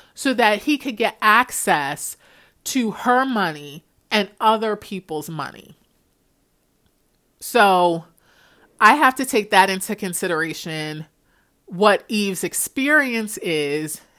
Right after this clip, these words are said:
and how it is reasonable for both her and the audience to not have seen that he was a scammer and the math was not mathing.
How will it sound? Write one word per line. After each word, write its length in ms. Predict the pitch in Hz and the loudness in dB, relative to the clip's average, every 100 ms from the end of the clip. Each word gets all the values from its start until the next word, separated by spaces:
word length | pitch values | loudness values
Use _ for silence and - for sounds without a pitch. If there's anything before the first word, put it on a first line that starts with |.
| _ - | _ -4
and 460 | 196 190 175 170 - | 0 0 -2 -6 -12
how 600 | - 220 190 190 185 175 - - _ _ _ _ | -6 2 4 4 2 -2 -8 -20 _ _ _ _
it 260 | 240 233 - - | -4 -4 -6 -4
is 260 | 214 160 | -4 -4
reasonable 1120 | 156 190 269 370 330 262 185 143 - 117 170 _ _ _ _ _ | -6 -6 -2 -2 -2 -2 -4 -6 -8 -8 -12 _ _ _ _ _
for 140 | - 196 | -4 0
both 260 | 208 196 | 2 0
her 420 | - 254 240 254 247 | -2 2 2 2 0
and 220 | 247 262 | -2 -2
the 140 | 269 - | -4 -4
audience 800 | 240 262 277 196 143 131 - - - _ _ _ _ | 2 4 4 0 -8 -10 -12 -14 -14 _ _ _ _
to 140 | - 247 | -8 -6
not 340 | 208 220 226 | 0 2 2
have 220 | 233 208 | 0 -2
seen 760 | - - - 392 294 180 135 139 - _ _ | -2 -2 0 0 0 -4 -10 -18 -20 _ _
that 200 | 208 196 | -2 -2
he 140 | 220 240 | -2 -4
was 180 | 208 | -4
a 40 | 147 | -4
scammer 560 | - - 220 196 165 - | -8 -4 -2 -2 -4 -6
and 300 | 180 165 156 | -6 -8 -12
the 160 | 160 | -10
math 400 | 175 180 170 160 | -4 0 0 -2
was 200 | 170 156 | -6 -8
not 240 | 160 143 - | -6 -8 -6
mathing. 720 | 160 143 139 - - - | -6 -6 -8 -14 -16 -18